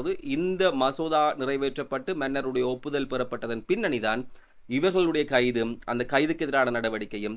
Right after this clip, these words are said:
தலைமறைவாகி இருக்கக்கூடியவர்களும் தலைமறைவாகி இருக்கக்கூடியவர்களை தேடி தேடி கைது செய்யக்கூடிய நடவடிக்கையும் இப்போது,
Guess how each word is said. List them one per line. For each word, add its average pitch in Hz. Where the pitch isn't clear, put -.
தலைமறைவாகி 156
இருக்கக்கூடியவர்களும் 110
தலைமறைவாகி 165
இருக்கக்கூடியவர்களை 127
தேடி 156
தேடி 151
கைது 131
செய்யக்கூடிய 120
நடவடிக்கையும் 107
இப்போது, 165